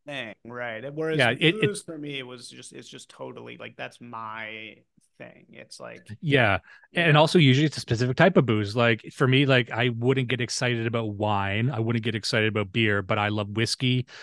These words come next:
Speaker 1: like, hard liquor, vodka, whiskey, even
Speaker 2: Yeah.
Speaker 1: gin. That's my fucking thing. Where some guys, it's just beer, whatever. Um,
Speaker 2: Yeah.
Speaker 1: but, uh,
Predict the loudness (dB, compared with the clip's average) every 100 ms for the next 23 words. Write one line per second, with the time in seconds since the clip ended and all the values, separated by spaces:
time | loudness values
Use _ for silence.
0 | -12 -8 2 4 6 2 0 -4 2 4
1 | 4 0 -2 0 -2 -2 -4 -2 -4 -8
2 | -20 -10 -2 0 2 2 4 4 2 2
3 | -2 2 4 4 4 0 -2 -2 -2 0
4 | 2 4 4 6 6 6 4 4 0 2
5 | 0 2 -2 -2 -4 -4 -4 -4 -12 -20
6 | -20 _ _ _ -4 2 4 4 2 0
7 | -6 _ -10 -2 4 6 8 6